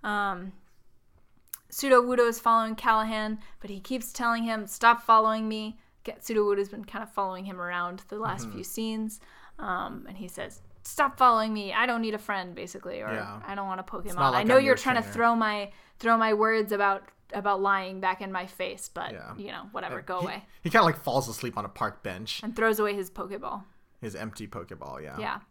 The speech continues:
Speaker 1: Um,
Speaker 2: Um, meanwhile, you cut to the mountain where Team Rocket is celebrating because they successfully stole something from Torrens' lab.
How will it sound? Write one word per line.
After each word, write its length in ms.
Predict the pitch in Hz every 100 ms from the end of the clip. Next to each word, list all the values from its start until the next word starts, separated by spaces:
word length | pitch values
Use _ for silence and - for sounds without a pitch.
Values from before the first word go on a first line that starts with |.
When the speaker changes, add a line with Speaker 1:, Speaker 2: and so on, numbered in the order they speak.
| _ - - _ -
Speaker 1:
Um, 460 | 214 214 202 185 190
Speaker 2:
Um, 200 | - -
meanwhile, 500 | 135 196 180 123 113
you 80 | 117
cut 220 | - 156 -
to 80 |
the 80 | 123
mountain 600 | 117 127 143 139 107 110
where 180 | 107 107
Team 220 | - 143
Rocket 240 | 123 - 107
is 140 | 104
celebrating 640 | - 123 117 110 98 101 104
because 460 | 107 - 104 101
they 180 | 110 110
successfully 540 | - - 120 - 120 110
stole 260 | - 127
something 320 | 127 101 107
from 160 | 104 110
Torrens' 400 | 95 95 101 113
lab. 380 | 123 123 92